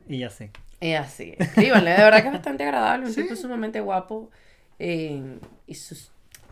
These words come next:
Speaker 2: yo diría que más que guapo, es inteligente, es interesante. Es interesante de nuevo así. Hola, guapa.
Speaker 1: Hola, chiquita.
Speaker 2: Hola, chiquitín. <laughs> Este,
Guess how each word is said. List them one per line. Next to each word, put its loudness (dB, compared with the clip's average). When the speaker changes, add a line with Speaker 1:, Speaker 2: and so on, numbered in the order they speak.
Speaker 2:
yo 0
diría 4
que -2
más 0
que -4
guapo, -2
es -4
inteligente, -6
es -2
interesante. -4
Es -12
interesante -12
de -14
nuevo -14
así. -20
Hola, -14
guapa. -20
Speaker 1:
Hola, -10
chiquita. -14
Speaker 2:
Hola, 0
chiquitín. -4
<laughs> -10
Este, 4